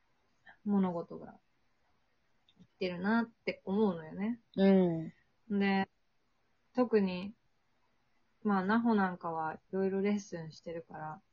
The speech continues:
Speaker 2: うん。
Speaker 1: 子育てみたいなこともさ、日々
Speaker 2: うん。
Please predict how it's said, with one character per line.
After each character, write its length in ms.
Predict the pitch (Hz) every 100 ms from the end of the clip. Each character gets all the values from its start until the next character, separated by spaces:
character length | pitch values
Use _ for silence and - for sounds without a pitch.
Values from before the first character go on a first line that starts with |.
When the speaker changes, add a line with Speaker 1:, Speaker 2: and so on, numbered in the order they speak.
| 208
Speaker 2:
う 260 | 190 170 160
ん。 60 | _ _ - -
Speaker 1:
子 100 | 214
育 220 | 180 -
て 220 | 208 208 202
み 140 | 180
た 140 | - 156
い 100 | 151
な 220 | 151 - _ -
こ 80 | 170
と 140 | 175
も 200 | 160 160 -
さ、 240 | 175 - _
日 140 | - 175
々 100 |
Speaker 2:
う 40 |
ん。 80 | 170